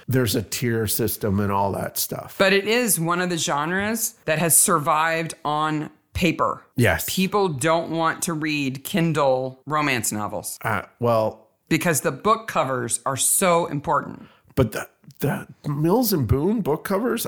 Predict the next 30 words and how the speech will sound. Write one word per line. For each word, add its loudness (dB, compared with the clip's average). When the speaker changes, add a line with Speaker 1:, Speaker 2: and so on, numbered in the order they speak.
Speaker 1:
I 0
didn't 2
like -2
them -4
at -6
all. -4
Speaker 2:
They 4
aren't. -2
Speaker 1:
No, 0
they're, -6
Speaker 2:
They're -4
Speaker 1:
they're 2
Speaker 2:
not 2
Fabio 0
in -2
the -4
breeze 2
Speaker 1:
No. -2
Speaker 2:
with -2
a -2
kilt -2
on? -2
Speaker 1:
No. -4
Speaker 2:
Okay. -6
Speaker 1:
The 4
Speaker 2:
Greasy 0
pecs. -4
Speaker 1:
Yeah. 2
Oof. 0
Speaker 2:
<laughs> 2